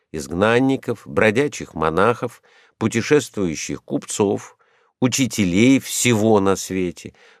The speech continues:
поэтов, наёмных солдат, ищущих себе применение и так далее, делается всё больше.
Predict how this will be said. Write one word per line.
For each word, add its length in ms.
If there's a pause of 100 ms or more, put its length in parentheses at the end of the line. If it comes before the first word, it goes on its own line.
поэтов, 760
наёмных 600
солдат, 760
ищущих 640
себе 320
применение 840
и 140
так 320
далее, 420 (540)
делается 640
всё 240
больше. 600